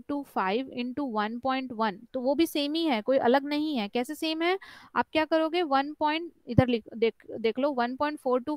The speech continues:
फ़ाइव into वन हंड्रेड एंड टेन divided by हंड्रेड करोगे, ज़ीरो ज़ीरो यहाँ से कट गया, अभी क्या हुआ? हाँ, इलेवन बाई टेन मतलब कितना हो गया? वन पॉइंट वन हो गया। तो उसने क्या किया है? बुक ने वाले ने डायरेक्टली लिख दिया इसको वन पॉइंट वन। तो कंफ्यूज हो जाओगे, इसलिए मैं बता रही हूँ, ऐसा करना।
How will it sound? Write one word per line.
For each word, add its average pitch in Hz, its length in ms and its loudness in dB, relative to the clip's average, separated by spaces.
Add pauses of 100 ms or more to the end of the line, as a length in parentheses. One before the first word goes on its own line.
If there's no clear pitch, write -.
फ़ाइव 247 380 0
into 247 340 -4
वन 233 220 0
हंड्रेड 269 300 -2
एंड 294 200 -6
टेन 233 240 -2
divided 233 460 0
by 269 140 2
हंड्रेड 240 320 -2
करोगे, 233 320 0
ज़ीरो 226 220 0
ज़ीरो 262 180 0
यहाँ 240 200 0
से 277 100 -6
कट 277 200 -2
गया, 349 200 2 (640)
अभी 233 180 -2
क्या 294 160 2
हुआ? 226 160 2
हाँ, 226 160 -2
इलेवन 240 340 2
बाई 294 140 6
टेन 277 240 2
मतलब 294 260 0
कितना 320 240 -2
हो 311 100 2
गया? 226 120 2
वन 233 220 0
पॉइंट 277 240 0
वन 262 160 2
हो 254 100 0
गया। 208 120 0
तो 220 120 0
उसने 277 180 -6
क्या 269 160 2
किया 285 200 0
है? 302 60 0
बुक 247 220 -2
ने 277 120 -4
वाले 262 220 4
ने 302 140 0
डायरेक्टली 226 440 2
लिख 254 140 0
दिया 240 180 2
इसको 262 220 -2
वन 220 240 -2
पॉइंट 254 280 -2
वन। 202 200 -2
तो 208 100 -10
कंफ्यूज 240 380 -4
हो 285 80 -2
जाओगे, 262 320 4
इसलिए 269 240 0
मैं 262 140 2
बता 233 260 2
रही 214 120 -2
हूँ, 302 160 -4
ऐसा 220 260 -2
करना। 196 340 -2